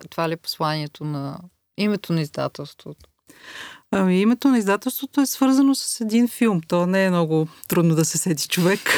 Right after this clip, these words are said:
Speaker 2: <laughs> освен че Intensive Care Unit, нали, както е допълнителното, но, но в "Аватар", нали, си спомняте, там се поздравяваха с I C U. А, и, и то I C U не е просто, защото те виждам външно, ами защото някакси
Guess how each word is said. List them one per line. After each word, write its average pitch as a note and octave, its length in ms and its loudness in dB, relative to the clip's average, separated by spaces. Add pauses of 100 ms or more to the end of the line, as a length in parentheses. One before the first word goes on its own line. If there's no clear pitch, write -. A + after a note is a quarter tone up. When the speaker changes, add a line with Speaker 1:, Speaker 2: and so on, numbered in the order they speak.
(140)
Speaker 2:
<laughs> - 200 -2
освен A3+ 380 2
че A#3 140 0
Intensive G3 560 -2
Care F3 420 2
Unit, E3+ 180 0
нали, E3 200 2
както E3 360 -4
е D#3+ 100 -2 (320)
допълнителното, F3 1080 0
но, A3+ 220 4
но A3 260 2
в G3 100 -4
"Аватар", G#3+ 380 2
нали, F#3 220 -2
си - 100 -8
спомняте, G3 420 -4
там F3 200 -2
се - 120 -10 (180)
поздравяваха E3+ 720 0
с E3+ 140 -6
I E3+ 220 -2
C E3 320 0
U. C#3+ 60 -2 (800)
А, E3 680 -2
и, E3+ 580 2
и E3+ 60 2
то E3 160 -4
I F3 260 2
C F#3 340 -2
U F#3 100 2
не F3 180 2
е F3+ 60 0
просто, F3+ 340 -2
защото - 400 -4 (240)
те E3+ 120 2
виждам D#3 400 2
външно, D3 480 0
ами A3+ 220 4
защото G3 440 -2
някакси G3 460 -4